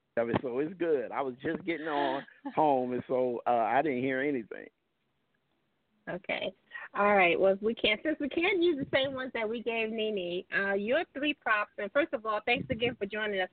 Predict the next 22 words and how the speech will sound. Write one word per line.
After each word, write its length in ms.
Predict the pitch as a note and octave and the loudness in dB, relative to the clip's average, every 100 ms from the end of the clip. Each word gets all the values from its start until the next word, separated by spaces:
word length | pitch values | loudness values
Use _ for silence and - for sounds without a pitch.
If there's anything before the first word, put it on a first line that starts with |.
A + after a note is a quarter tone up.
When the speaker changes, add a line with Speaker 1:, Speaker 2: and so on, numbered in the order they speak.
| _ | _
Speaker 3:
tonight, 260 | F#3+ E3 E3+ - | -6 -4 -6 -8
Cash. 320 | D#3+ D#3 E3 - - - - _ | -6 -6 -6 -8 -8 -10 -14 _
Your 240 | - A#3+ F4 | 0 2 2
three 220 | D#4+ E4+ D#4+ | -2 -4 -4
props 160 | - C4+ | -2 0
Speaker 1:
Okay. 340 | F2 - E2 | 2 2 2
Speaker 3:
tonight, 400 | F#2+ F3+ D#3+ - - _ _ _ _ _ _ _ - | 0 -6 -8 -10 -16 _ _ _ _ _ _ _ -6
the 100 | A3 - | -6 -2
first 240 | B3+ E4+ - | -2 -2 -6
one 320 | E4+ F4 F4+ E4+ - _ _ _ _ _ _ - | -6 -4 -6 -10 -18 _ _ _ _ _ _ -6
is 120 | C#4 A3+ | -4 -4
going 260 | A#3+ C4 C4+ - | -4 -4 -4 -2
to 120 | B3+ | -4
be 560 | G#3+ A3 G#3 F#3+ G3+ A3+ _ _ _ _ _ _ _ _ _ _ _ _ _ - | -2 0 2 2 2 -2 _ _ _ _ _ _ _ _ _ _ _ _ _ -2
an 140 | G3 - | -2 -2
Afro 400 | G#3+ C4+ - B3+ | -4 -4 -4 -6
wig, 340 | A#3+ A#3 B3 C4 - _ _ _ - | -4 -6 -6 -10 -18 _ _ _ -12
you 80 | G#3+ | -8
know, 160 | G#3 | -6
those 160 | G3+ G3 - | -6 -6 -6
Afro 300 | G#3+ A3+ A3 | -6 -6 -6
wigs. 320 | A3 A3+ | -4 -4